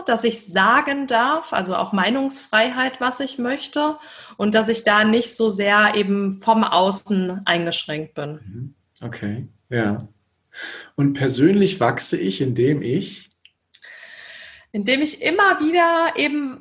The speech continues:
Speaker 1: doch was Neues mache, ne? Einen neuen Kurs besuche, ein neues Buch lese oder mal irgendwas mache, was ich noch nicht gemacht habe. Und, äh, das lebe ich auch, ja.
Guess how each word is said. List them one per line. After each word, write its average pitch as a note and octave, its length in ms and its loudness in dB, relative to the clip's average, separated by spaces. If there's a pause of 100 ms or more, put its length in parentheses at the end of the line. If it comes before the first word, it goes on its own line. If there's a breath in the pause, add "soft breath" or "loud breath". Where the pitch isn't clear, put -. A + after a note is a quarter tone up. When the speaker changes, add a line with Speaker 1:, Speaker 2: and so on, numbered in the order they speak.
Speaker 1:
doch E4 200 2
was D#4 160 2
Neues B3 640 2
mache, E4 260 0 (300)
ne? C#4+ 160 -2
Einen D4+ 180 0
neuen D4 340 2
Kurs D#4 440 0
besuche, C4 400 -4
ein A#3+ 120 -2
neues C4+ 360 0
Buch C#4 260 -4
lese A#3+ 680 0
oder B3 200 2
mal B3 140 2 (100)
irgendwas F4 560 0
mache, C#4 280 -4
was B3 160 0
ich B3+ 140 -6
noch A3 180 -4
nicht A3+ 300 4
gemacht D#3 480 -6
habe. D#3 240 -4
Und, G#3 280 0
äh, G#3 180 2
das G#3+ 180 2
lebe G#3 240 4
ich E3+ 140 -4
auch, D3 240 -6
ja. - 280 -6